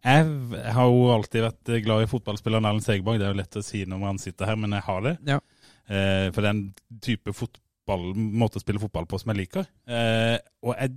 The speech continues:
Speaker 1: fikk liksom følelsen at man aldri liksom satsa hundre prosent på Erlend Segerberg. Det var liksom ikke, eh, Erlend Segerberg er bankers på laget. Så f-, følte du litt det samme selv, at du liksom aldri var liksom helt der?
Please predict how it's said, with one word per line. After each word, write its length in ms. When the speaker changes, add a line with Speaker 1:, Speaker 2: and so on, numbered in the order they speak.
Speaker 1:
fikk 320
liksom 220
følelsen 340
at 120
man 140
aldri 420
liksom 240
satsa 380
hundre 720
prosent 420
på 60
Erlend 240
Segerberg. 320
Det 80
var 80
liksom 200
ikke, 240
eh, 200
Erlend 240
Segerberg 360
er 60
bankers 380
på 120
laget. 440
Så 140
f-, 200
følte 200
du 100
litt 220
det 120
samme 200
selv, 180
at 80
du 60
liksom 260
aldri 240
var 140
liksom 320
helt 400
der? 240